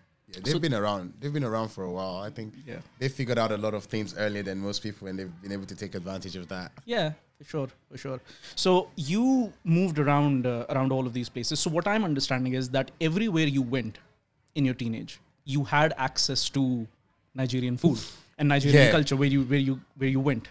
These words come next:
Speaker 1: Yeah, except maybe in Romania,
Speaker 2: Yeah.
Speaker 1: I think there wasn't real access there. But the, the,
Speaker 2: Yeah.
Speaker 1: the good thing about that was, like, Bucharest was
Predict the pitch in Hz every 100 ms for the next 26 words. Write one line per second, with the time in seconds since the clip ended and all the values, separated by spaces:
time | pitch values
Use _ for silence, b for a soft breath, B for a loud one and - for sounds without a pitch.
0 | 127 139 135 117 151 202 220 175 170 170
1 | 160 139 113 120 139 180 208 - 127 -
2 | 147 147 127 117 123 113 110 101 - _
3 | _ _ _ _ _ _ 107 127 123 117
4 | 120 143 131 151 131 113 117 110 117 107
5 | - 113 117 143 147 143 117 113 98 107
6 | 104 98 98 98 92 _ _ _ _ -
7 | 127 123 110 104 - 101 87